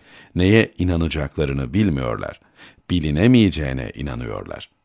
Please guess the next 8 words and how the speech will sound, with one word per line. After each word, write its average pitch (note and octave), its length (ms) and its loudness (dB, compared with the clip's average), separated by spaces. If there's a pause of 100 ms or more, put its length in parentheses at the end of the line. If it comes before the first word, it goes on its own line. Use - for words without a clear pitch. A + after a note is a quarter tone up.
(240)
Daha G2 240 4
kötüsü G#2 480 0
de F2 140 2
var. A#1+ 240 -6 (440)
Birileri G#2+ 400 6
satanist E2+ 580 0
oldu C#2 280 2
çıktı. - 480 -4